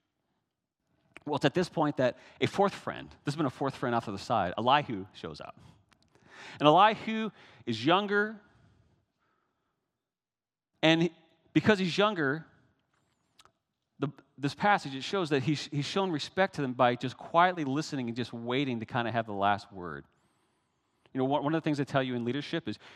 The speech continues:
you don't wanna be the person with the first word. You wanna be the person with the last word. <laughs> This is Elihu. Elihu steps in. And the first thing he does as he, as he speaks up is respectfully,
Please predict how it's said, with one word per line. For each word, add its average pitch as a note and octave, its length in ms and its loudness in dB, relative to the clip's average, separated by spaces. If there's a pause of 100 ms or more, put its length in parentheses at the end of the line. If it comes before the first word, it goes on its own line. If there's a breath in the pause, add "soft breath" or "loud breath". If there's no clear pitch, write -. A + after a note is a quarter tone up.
(120)
you A#2+ 100 -4
don't C#3 120 2
wanna C#3+ 140 0
be C3 120 2
the B2 80 0
person A#2 340 -6
with G#2 140 -6
the G#2 40 -10
first - 380 -8
word. F3 320 -6
You - 880 -20
wanna D3 140 -6
be C3 40 -2
the A2 80 -10
person G#2+ 220 -10
with F2 80 -12
the - 80 -14
last - 320 -10
word. - 240 -18 (540 loud breath)
<laughs> - 80 -10 (1300 loud breath)
This A2+ 140 -8
is D3 100 -12
Elihu. D3+ 440 -4 (360)
Elihu A2 300 -2
steps C3+ 360 -4
in. F#3+ 180 -10 (1000 soft breath)
And C#3 120 0
the D3 40 2
first A#3+ 300 -2
thing G#3 140 2
he D#3 40 4
does C3 220 2
as A#2 80 -8
he, C3+ 100 -2
as A2+ 120 -4
he C#3+ 40 -6
speaks - 400 -6
up F2+ 380 -2 (380)
is A#2 160 0
respectfully, A#2+ 720 -2